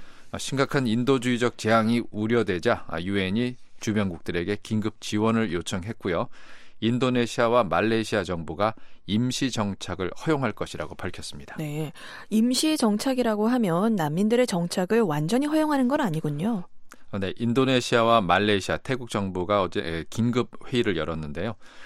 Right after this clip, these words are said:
Speaker 1: 이슬람인 이 로힝야족들은 불교 국가 미얀마에서 박해를 받기 때문에, 아, 이슬람 국가인 인도네시아와 말레이시아로 가기 위해서 태국을 거쳐 배를 탑니다.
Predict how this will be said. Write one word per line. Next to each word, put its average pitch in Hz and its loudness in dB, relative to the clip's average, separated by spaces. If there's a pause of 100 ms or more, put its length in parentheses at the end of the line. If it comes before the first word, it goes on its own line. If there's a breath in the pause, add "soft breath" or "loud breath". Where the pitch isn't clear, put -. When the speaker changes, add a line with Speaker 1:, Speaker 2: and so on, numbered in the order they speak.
(300 loud breath)
Speaker 1:
이슬람인 120 0
이 - -8
로힝야족들은 107 0
불교 107 0
국가 101 0
미얀마에서 87 0
박해를 104 -4
받기 82 -4
때문에, 82 -6 (380 soft breath)
아, - -8
이슬람 92 -2
국가인 95 -4
인도네시아와 98 0
말레이시아로 92 0
가기 82 -6
위해서 78 -4 (320 soft breath)
태국을 120 -4
거쳐 78 -4
배를 87 -6
탑니다. 80 -6